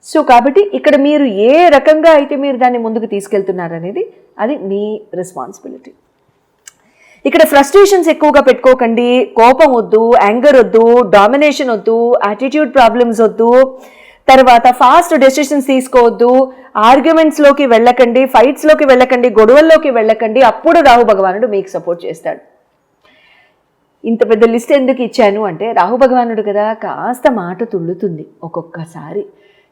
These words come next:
జాగ్రత్త. కాస్త కోపం వస్తుంది, కాస్త మొండితనం వస్తుంది, కాస్త మాట లేకుండా ఉందాం కాసేపు అనిపిస్తుంది. వద్దు, అటువంటి వద్దు. ఏది అటువంటి చెడు ఏమైనా అనిపిస్తుంటే ముందు దానికి ఆపోజిట్ చేసేయడం మన ధర్మం.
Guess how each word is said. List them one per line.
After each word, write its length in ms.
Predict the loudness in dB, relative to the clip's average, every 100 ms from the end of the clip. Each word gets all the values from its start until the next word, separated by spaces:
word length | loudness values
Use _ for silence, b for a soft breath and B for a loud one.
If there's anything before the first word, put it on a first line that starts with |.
| -16
జాగ్రత్త. 520 | -14 -14 -16 -16 -20
కాస్త 600 | _ _ -20 _ -14 -8
కోపం 360 | -2 -2 -4 -10
వస్తుంది, 360 | -12 -14 -14
కాస్త 400 | -16 -20 -18 -12
మొండితనం 480 | -10 -8 -8 -8 -10
వస్తుంది, 320 | -12 -14 -16
కాస్త 560 | -14 -16 -16 -10 -8 -8 b b b -12
మాట 340 | -8 -4 -2
లేకుండా 520 | 0 0 -2 -4 -2
ఉందాం 340 | -2 -4 -8 -10
కాసేపు 580 | -12 -16 -14 -10 -8 -8
అనిపిస్తుంది. 560 | -8 -14 -18 -20 -20 -20
వద్దు, 200 | -20 -20 -20 _ _ _ _
అటువంటి 320 | -14 -12 -10 -12
వద్దు. 280 | -14 -10
ఏది 460 | -4 0 0 -2 B B B
అటువంటి 500 | 0 0 -2 -2 -2
చెడు 200 | 0 0
ఏమైనా 280 | 0 0 -2
అనిపిస్తుంటే 460 | -4 -6 -6 -6
ముందు 240 | -4 -4 -2
దానికి 260 | -2 0
ఆపోజిట్ 380 | 0 0 -4 -4
చేసేయడం 320 | -4 -4 -6
మన 140 | -8 -12
ధర్మం. 260 | -14 -16